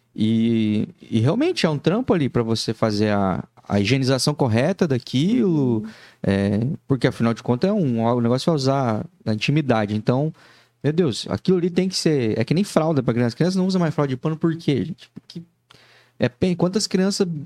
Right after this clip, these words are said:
Speaker 1: de-, desenvolveram ferida, alergia, papapá, um monte de problema porque não conseguiam higienizar aquilo da,
Speaker 2: Direito.
Speaker 1: da maneira correta, com o produto correto, o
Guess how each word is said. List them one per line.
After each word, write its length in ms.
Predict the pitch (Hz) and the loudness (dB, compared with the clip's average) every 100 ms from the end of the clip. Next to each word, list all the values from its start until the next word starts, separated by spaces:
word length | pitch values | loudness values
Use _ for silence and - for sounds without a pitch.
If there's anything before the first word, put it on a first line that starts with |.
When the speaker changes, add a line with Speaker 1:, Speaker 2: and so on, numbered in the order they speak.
| - | -12
Speaker 1:
de-, 280 | - 143 131 | -2 0 0
desenvolveram 440 | 120 131 151 143 165 | 0 0 2 2 0
ferida, 400 | 165 139 156 156 | 0 0 2 2
alergia, 540 | 143 139 117 127 160 | 2 0 0 0 0
papapá, 340 | 151 135 131 139 | 0 0 0 0
um 40 | |
monte 140 | 143 170 | 0 -2
de 60 | - | -2
problema 260 | 151 139 | -2 -2
porque 220 | 151 156 156 | -2 -2 -2
não 60 | |
conseguiam 360 | 160 147 143 156 | -2 -4 -2 -2
higienizar 420 | 156 156 127 143 | 0 -2 0 -2
aquilo 240 | 156 143 | 0 0
da, 80 | 127 | 0
Speaker 2:
Direito. 380 | 117 98 98 - | 0 -2 -4 -2
Speaker 1:
da 100 | 123 | -2
maneira 260 | 127 131 131 | 0 0 0
correta, 460 | 131 113 135 - | 0 0 0 -2
com 80 | 123 | -6
o 20 | |
produto 420 | 117 120 113 131 - | -2 -2 -2 -6 -4
correto, 560 | 107 110 131 135 | -2 2 0 0
o 60 | 113 | -6